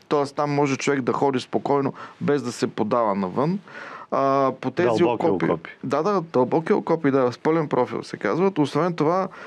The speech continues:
Speaker 1: а, по тези окопи са изградени блиндажи, изградени са укрития, които са предназначени за прикриване от, забележете, а, огъня на тежка артилерия и авиация,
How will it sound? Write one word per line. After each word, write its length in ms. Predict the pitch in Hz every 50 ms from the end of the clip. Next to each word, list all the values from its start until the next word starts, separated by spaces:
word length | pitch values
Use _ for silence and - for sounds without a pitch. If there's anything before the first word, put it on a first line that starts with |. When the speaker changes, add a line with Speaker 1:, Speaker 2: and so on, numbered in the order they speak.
| - - - -
Speaker 1:
а, 220 | - - 135 143 135
по 180 | - - 123
тези 320 | - - 151 160 160 175 190
окопи 440 | 170 - 160 156 160 165 165 170
са 140 | 160 - 151
изградени 520 | 139 123 120 123 123 117 123 143 139 151 127
блиндажи, 760 | 104 98 107 107 104 104 107 110 104 101 95 107 117 160 180 - _ _ _ _ - - - - - -
изградени 520 | - 135 123 123 135 131 127 143 151 160 165
са 180 | 165 - 160
укрития, 680 | 139 123 104 - - 147 147 - - - 147 131 120 -
които 340 | - - - 147 143 -
са 120 | - - 151
предназначени 840 | - 147 131 120 127 127 123 110 117 110 - - 139 139 139 139
за 380 | 123 110 113 123 123 123 117 - - - - - - _
прикриване 640 | - 120 120 - - 139 147 156 151 151 151 147 143
от, 240 | 135 127 - - -
забележете, 800 | 131 117 113 120 104 113 110 113 117 131 147 147 147 - 147 - - - - - - - - - -
а, 340 | - 113 117 113 113 113 -
огъня 340 | - 143 147 151 156 156 143
на 140 | 131 120 107
тежка 380 | - - 170 170 170 - 165
артилерия 580 | 160 147 - - 143 135 139 143 135 135 127 - -
и 180 | 151 135 131 - -
авиация, 800 | - 117 110 104 101 104 104 107 123 123 - - 113 113 113